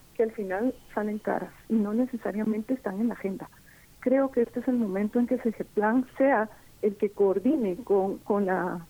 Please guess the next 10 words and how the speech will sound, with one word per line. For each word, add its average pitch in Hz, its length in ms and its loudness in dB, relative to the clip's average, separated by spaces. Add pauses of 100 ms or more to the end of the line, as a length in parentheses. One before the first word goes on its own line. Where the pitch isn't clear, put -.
(140)
agenda 214 400 0
legislativa 226 760 0 (480)
y 214 80 -4
ponga 220 320 0
cierto 233 380 0
orden. 170 420 2 (160)
Diga, 202 280 -4
"Miren, 240 340 0
el 185 100 -2
orden 254 500 2